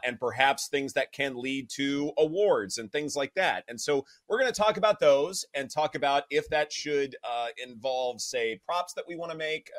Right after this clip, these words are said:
uh, bets on, or team bets that we want to pull the trigger for. And let's start with Tyreek Hill, because this one is particularly,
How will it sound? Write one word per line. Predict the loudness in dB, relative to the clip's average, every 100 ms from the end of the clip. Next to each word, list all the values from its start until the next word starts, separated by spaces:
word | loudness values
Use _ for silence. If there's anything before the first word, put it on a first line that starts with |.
| -4 -4
uh, | -6 _ -4
bets | -4 -2
on, | -4 -4 -6 _ _ -4
or | 2 4 2
team | -2 -4 0 0 0
bets | 2 2 0
that | -6 -4
we | -6
want | -4 -4 -6
to | -8 -6 -6 -8 -4
pull | -2
the | -2
trigger | -6 -4 -6
for. | -4 0 0 0 -16 -8
And | -2
let's | 0 2
start | 2 2
with | 2 2
Tyreek | 4 4 0 0
Hill, | 0
because | 0 -2 -2
this | -2 -4
one | -2 -4
is | -4
particularly, | -8 0 0 0 -2 0 -2 0